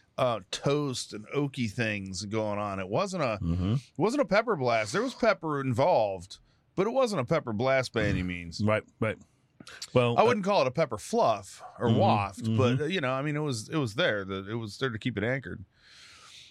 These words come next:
Speaker 1: The first third, I got sweet, creamy coffee and mocha envelopes the palate. The background is oak and pepper on toast. An underlying fruity note weaves throughout. Retrohale is sweet, oaky, and toasty, almost a bourbon-y kind of note to it.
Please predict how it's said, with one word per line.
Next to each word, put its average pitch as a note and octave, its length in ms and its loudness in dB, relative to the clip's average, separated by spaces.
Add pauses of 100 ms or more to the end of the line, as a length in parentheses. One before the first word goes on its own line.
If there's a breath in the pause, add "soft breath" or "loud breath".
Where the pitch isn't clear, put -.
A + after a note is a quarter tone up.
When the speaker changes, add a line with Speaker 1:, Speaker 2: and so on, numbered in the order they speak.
Speaker 1:
The E3 100 2
first A#3+ 320 0
third, G3 220 2
I F3 40 0
got F#3 120 -2
sweet, G3+ 320 -2
creamy F#3 320 0
coffee D#3 460 0
and A2+ 140 0
mocha B2+ 480 0
envelopes B2+ 380 -2
the A2 80 -8
palate. B2 400 0
The G#2 60 -8
background A#2 760 -2
is G2 240 -2
oak B2+ 340 -2
and G#2+ 180 -4
pepper A#2+ 340 0
on G2+ 240 -2
toast. A#2+ 500 -2
An G#2 120 -12
underlying C#3 540 -2
fruity C#3 360 -2
note B2+ 240 0
weaves A#2+ 320 -2
throughout. A#2 560 -2 (100)
Retrohale A#2 800 0
is F2 120 -6
sweet, - 460 -6 (260)
oaky, B2+ 340 -2
and G2 100 -6
toasty, B2 480 -4
almost A#2+ 380 -2
a F#2 40 -2
bourbon-y G2 680 -2
kind F#2+ 240 -2
of F2+ 80 -2
note F2 300 -4
to F2 160 -4
it. E2 160 -6